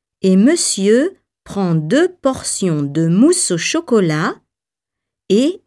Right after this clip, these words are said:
une tarte au citron. Pour finir,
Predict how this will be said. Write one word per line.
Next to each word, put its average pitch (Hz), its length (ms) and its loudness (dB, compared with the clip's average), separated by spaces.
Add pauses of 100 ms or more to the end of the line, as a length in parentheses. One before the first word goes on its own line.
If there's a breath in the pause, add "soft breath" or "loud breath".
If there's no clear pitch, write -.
une 170 240 0
tarte 330 420 -2
au 175 80 0
citron. 165 600 -6 (2500)
Pour 370 320 4
finir, 185 720 2